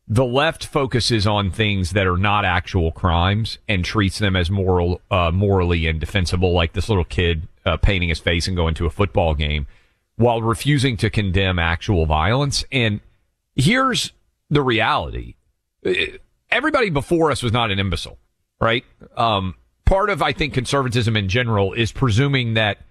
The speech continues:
people who lived and died before you were not all total morons,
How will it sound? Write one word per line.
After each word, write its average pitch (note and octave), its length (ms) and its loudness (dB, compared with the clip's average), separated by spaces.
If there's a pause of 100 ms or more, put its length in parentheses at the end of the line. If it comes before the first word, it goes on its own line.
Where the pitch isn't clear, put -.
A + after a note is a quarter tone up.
(220)
people D#3+ 320 2
who D3 160 2
lived A#2+ 360 0
and G2+ 160 -2
died G#2+ 320 2
before A2 400 2
you D#2+ 260 2
were G#2 240 2
not A#2+ 400 0
all G#2+ 400 2 (240)
total A2 560 0
morons, D#2+ 760 0